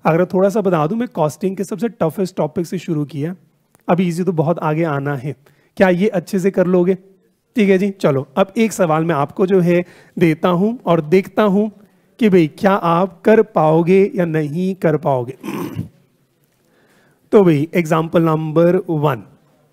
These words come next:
तो भाई, एग्जांपल नंबर वन,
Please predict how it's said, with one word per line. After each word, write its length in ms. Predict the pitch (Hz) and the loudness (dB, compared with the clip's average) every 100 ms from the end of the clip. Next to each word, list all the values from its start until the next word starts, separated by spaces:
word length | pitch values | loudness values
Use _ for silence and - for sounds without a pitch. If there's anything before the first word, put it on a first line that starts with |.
| _ _ - _ _ _ _ _ - | _ _ -20 _ _ _ _ _ 2
तो 100 | 190 | 4
भाई, 240 | 160 139 180 | 4 0 -4
एग्जांपल 440 | 170 165 175 190 | -2 0 0 2
नंबर 460 | 180 170 170 180 180 | 2 0 2 2 2
वन, 600 | 165 139 156 143 143 | 0 -2 0 0 -4